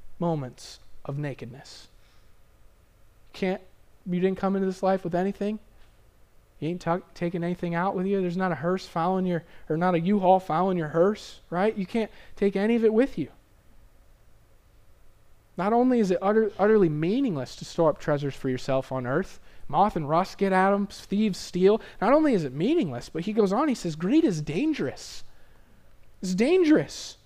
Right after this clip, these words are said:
He says, "Greedy people who are never content with what they have, who are always seeking to make a buck and, and get rich," he says, "they will fall into temptation and trap themselves."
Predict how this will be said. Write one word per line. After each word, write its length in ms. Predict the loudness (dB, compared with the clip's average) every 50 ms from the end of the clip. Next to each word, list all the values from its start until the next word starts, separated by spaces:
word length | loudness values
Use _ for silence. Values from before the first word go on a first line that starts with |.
| -20 -20 -20 -20 -20 -20 -20 -20 -20 _ _ -20 -20 _ _ -20 -20 -12 -6 -2
He 80 | 2
says, 160 | 2 2 2
"Greedy 340 | 4 4 4 6 8 8 8
people 460 | 8 6 6 4 4 4 4 2 2
who 100 | 4 4
are 120 | 4 4 4
never 440 | 4 2 2 4 4 4 4 2 0
content 480 | 0 -2 -2 -2 -2 -2 -2 -2 0
with 160 | -2 -2 0
what 160 | 0 0 0 2
they 140 | 0 0
have, 400 | 0 -2 -2 0 0 0 0 -2 -4 -10 -12 -4 2
who 80 | 4 6
are 120 | 6 6
always 440 | 4 4 4 4 6 4 4 2 0
seeking 420 | 0 0 0 0 0 0 -2 0 0
to 140 | 0 -2 -2 -4 -12 -8 -2
make 240 | 2 4 4 4 4
a 60 | 4
buck 360 | 4 6 8 8 8 6 4 2
and, 140 | -4 -4 -6 -10 -10 -6
and 160 | -4 -4 -2
get 220 | 2 4 4 4 6
rich," 320 | 8 8 8 6 4 0
he 80 | -4 -4
says, 240 | -2 -2 -2 0
"they 100 | 2 4
will 120 | 4 4 2
fall 420 | 0 0 2 4 6 8 8 8
into 220 | 6 4 0 -4 -4
temptation 640 | -4 -4 -4 -2 -2 0 0 0 0 -2 -4 -4 -6 -10 -12 -6
and 120 | -4 -4 -2
trap 340 | 2 4 4 4 4 4 0
themselves." 720 | -2 -4 -2 0 0 0 0 0 -2 -4 -8 -10 -10